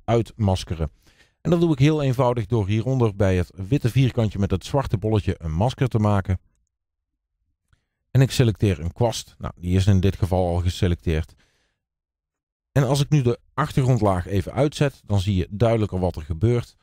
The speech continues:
Ik kan hier bijvoorbeeld zeggen van, nou, dit stuk sloot, dat moet je wegmaskeren. Dat moet je niet laten zien. En als ik dan de onderliggende achtergrondlaag aanzet,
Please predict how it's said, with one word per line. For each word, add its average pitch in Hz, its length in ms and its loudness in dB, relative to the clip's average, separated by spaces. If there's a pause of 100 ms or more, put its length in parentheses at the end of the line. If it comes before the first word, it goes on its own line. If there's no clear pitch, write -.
(460)
Ik - 140 0
kan 147 180 2
hier 127 220 6
bijvoorbeeld 104 360 0
zeggen 95 260 0
van, 87 120 -4
nou, 78 200 -4
dit 131 160 0
stuk - 240 -2
sloot, 120 500 -4 (160)
dat 90 120 -4
moet 110 180 4
je 85 240 -2
wegmaskeren. 85 840 -2
Dat 90 100 -4
moet 127 180 4
je 117 60 4
niet 127 220 4
laten 95 340 2
zien. 76 280 -6 (480)
En - 80 -2
als 117 100 2
ik 104 100 0
dan 98 160 4
de 90 100 -4
onderliggende 104 540 0
achtergrondlaag 95 800 0
aanzet, 82 560 -4